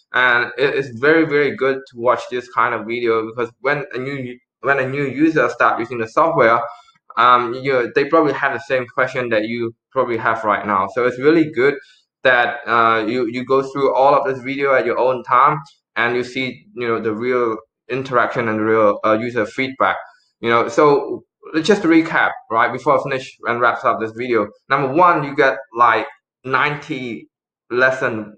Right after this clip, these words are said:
worth of video. That's, like, forty hour, forty-five hour plus, right? And, uh, number two, you get an onboarding call, <laughs> a demo with me and other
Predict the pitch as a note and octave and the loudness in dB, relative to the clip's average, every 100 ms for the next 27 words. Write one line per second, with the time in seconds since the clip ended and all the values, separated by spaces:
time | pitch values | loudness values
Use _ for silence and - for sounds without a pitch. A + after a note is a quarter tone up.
0 | - A#2 A#2+ A2+ F2+ A#2+ A#2 G2 G2+ G2+ | -8 -6 -4 -6 -8 -10 -4 -2 -2 -4
1 | - - B2 A#2+ A2 G#2+ - - C#3+ C#3+ | -16 0 0 2 0 0 -2 0 4 4
2 | A#2+ A2 A#2+ A2+ G#2+ C3+ C3 A#2 A2+ G#2 | 4 4 4 4 0 0 0 2 2 2
3 | - G#2 G#2 A#2+ G#2 E2+ G2 G#2 - - | 2 0 -2 0 0 0 -2 -2 -4 -12
4 | _ _ - A2+ A#2 A#2 G#2 A2 G#2+ B2+ | _ _ -4 0 0 0 0 2 2 0
5 | A#2+ A#2 F#3+ E3+ C3 B2 A#2+ B2+ A#2+ - | -2 0 4 4 4 -2 0 2 2 0
6 | A2+ A2+ A2+ A#2 A#2 C3 D#3+ D3 D3+ - | -4 -4 -4 -4 -2 2 4 2 0 2
7 | D#3 D3 A2 A2+ - _ - B2+ E3 A#2+ | 4 4 2 -2 -8 _ -8 -6 -2 0
8 | C3 B2 B2 A2 G#2+ G2+ C3 C3+ A#2 G#2+ | 0 0 0 -2 -4 -6 -4 -4 -4 0
9 | A#2 A#2 | 0 0